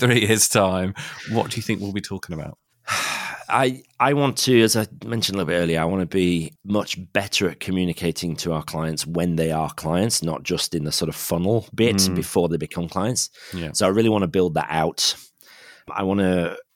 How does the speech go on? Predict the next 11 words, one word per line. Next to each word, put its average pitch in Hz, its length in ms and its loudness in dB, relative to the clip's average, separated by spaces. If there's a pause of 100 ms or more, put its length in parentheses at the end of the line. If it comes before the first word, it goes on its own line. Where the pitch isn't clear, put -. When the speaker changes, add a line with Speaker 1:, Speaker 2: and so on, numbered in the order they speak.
(640)
Speaker 2:
develop 95 640 0
the 85 180 -2
meaningful 87 720 2 (520)
brand 82 400 0
to - 220 -6
be 78 540 -2
more 82 340 2
than 82 180 -4
it 80 120 -2
is. 80 380 4
So 80 480 0